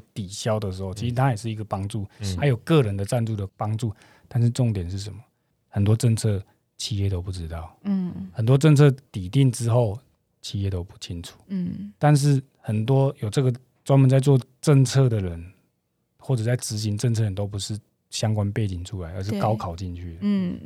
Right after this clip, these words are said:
Speaker 1: 所以
Speaker 3: 不同领域。
Speaker 1: 在写计划的人都是公务人员啊，或者他是教授啊，
Speaker 3: 嗯。
Speaker 1: 他怎么知道产业需要什么？
Speaker 3: 是。
Speaker 2: 嗯。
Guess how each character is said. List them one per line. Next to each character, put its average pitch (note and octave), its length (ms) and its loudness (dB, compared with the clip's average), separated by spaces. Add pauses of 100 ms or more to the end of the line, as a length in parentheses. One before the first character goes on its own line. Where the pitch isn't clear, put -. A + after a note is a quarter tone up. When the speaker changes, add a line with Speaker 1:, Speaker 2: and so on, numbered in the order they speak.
(120)
Speaker 1:
所 - 200 -2
以 G#2+ 280 2
Speaker 3:
不 A#2+ 100 0
同 E3 220 -2
领 D3+ 60 -4
域。 - 20 -4
Speaker 1:
在 E3 140 6
写 B2 180 2
计 D3 220 2
划 C#3+ 160 6
的 A2+ 100 -2
人 F#2+ 160 -6
都 G#2 140 -4
是 G#2 280 -6 (100)
公 C3+ 240 -2
务 B2+ 60 -2
人 G#2 160 -8
员 F2+ 200 -14
啊， F#2 200 -20
或 A#2 80 -12
者 G#2+ 120 -8
他 G#2+ 120 -4
是 A2 80 -4 (140)
教 G#2 220 2
授 G2 220 -2
啊， F2 240 -8
Speaker 3:
嗯。 F2+ 380 -2
Speaker 1:
他 D3+ 140 0
怎 A#2 160 0
么 F#2 100 -6
知 G2 80 -2
道 A#2 100 4
产 F2+ 240 -4
业 G2 140 -2
需 F#2+ 200 -6
要 F2+ 160 -2
什 - 100 -16
么？ - 60 -20 (100)
Speaker 3:
是。 F#3+ 320 -6
Speaker 2:
嗯。 F#3+ 260 -8